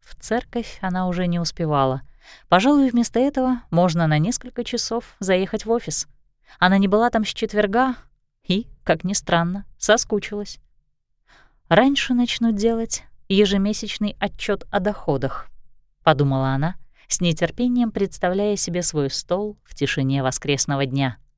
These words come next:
Верхний свет выключен, и только у нее на столе горит лампа.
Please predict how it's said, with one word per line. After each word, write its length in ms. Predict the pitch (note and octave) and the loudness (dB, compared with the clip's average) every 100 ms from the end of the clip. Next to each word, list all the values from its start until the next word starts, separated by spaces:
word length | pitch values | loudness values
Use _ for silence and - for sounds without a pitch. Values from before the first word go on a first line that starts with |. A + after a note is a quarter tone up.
| _ _ - | _ _ -2
Верхний 480 | D3 D3 - C#3+ | 2 2 0 -6
свет 440 | C3+ - C#3 C3+ - - | -4 -2 -2 -2 -8 -6
выключен, 680 | D3+ A3 A3 G#3+ A3+ G#3 - _ _ _ | -4 -2 -6 -6 -4 -6 -8 _ _ _
и 120 | D#3+ | 2
только 380 | E3 C#4 D4+ C#4 - | 4 2 2 -4 -2
у 100 | G#3 | 0
нее 320 | G3 F#3+ G#3 | 0 0 -2
на 140 | A3 | -2
столе 420 | G#3 - E3+ F3 | -2 0 0 0
горит 380 | E3+ D#3+ D3 C#3+ | 2 2 2 -2
лампа. 500 | D3 C#3+ C3 B2+ - | -2 -2 -2 -6 -12